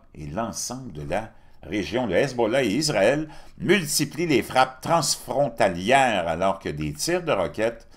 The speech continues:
ont provoqué des incendies massifs dans le nord du pays.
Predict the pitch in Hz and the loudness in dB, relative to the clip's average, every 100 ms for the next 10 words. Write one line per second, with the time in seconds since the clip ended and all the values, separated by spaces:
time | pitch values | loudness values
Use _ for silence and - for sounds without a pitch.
0 | - - - 143 117 175 - 127 123 71 | -20 -10 -8 -2 0 0 -2 -6 -6 -6
1 | 78 131 117 113 82 73 104 90 143 151 | -4 -4 -4 -4 -6 -6 -8 -2 0 2
2 | - 180 175 131 95 95 160 175 104 87 | 0 0 0 0 2 4 4 2 -2 -2
3 | 87 87 139 | 0 0 -4